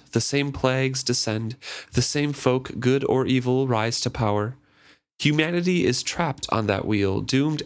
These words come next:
endlessly to repeat the mistakes we have already made, unless someone comes to change it. Far to the south, there is a land where they believe that for every generation,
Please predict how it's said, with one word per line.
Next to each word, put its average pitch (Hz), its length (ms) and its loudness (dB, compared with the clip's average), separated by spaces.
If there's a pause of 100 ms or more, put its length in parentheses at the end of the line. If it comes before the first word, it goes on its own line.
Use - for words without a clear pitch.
endlessly 175 580 2
to - 140 0
repeat 135 340 0
the - 60 -6
mistakes 123 640 0 (240)
we 117 120 2
have 107 140 0
already 113 460 2
made, 101 420 -4 (520)
unless 104 340 2
someone 139 480 -2
comes 110 480 -2
to 120 100 0
change - 360 -2
it. - 220 -8 (1200)
Far 104 200 2
to - 80 -4
the 113 100 2
south, 131 460 -2
there 123 200 2
is 113 100 0
a 120 60 0
land 135 300 -2
where 131 140 2
they 127 100 2
believe 131 340 0
that 127 140 0
for - 180 0
every 143 260 0
generation, 151 720 0